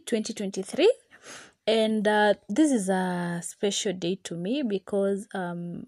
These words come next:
I've just gotten out of, uh, today I did a vigil, a candle vigil, like, kinda evening, whereby I was just praying, singing, and, you know,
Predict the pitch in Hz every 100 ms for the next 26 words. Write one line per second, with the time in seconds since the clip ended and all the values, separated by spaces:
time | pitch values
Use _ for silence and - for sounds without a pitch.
0 | - 175 185 208 - 196 180 190 165 170
1 | 175 180 - 185 170 185 - 170 160 165
2 | 160 165 - - 220 247 185 202 180 165
3 | 190 175 247 392 480 - 196 220 214 196
4 | 175 190 190 180 202 196 196 190 180 170
5 | - 196 196 190 - 196 190 208 247 381
6 | 262 202 185 175 175 175 175 175 - -
7 | - - - 247 254 254 - - 269 262
8 | 254 247 240 247 247 - - 254 247 240
9 | 240 233 233 233 226 196 196 196 247 277
10 | 226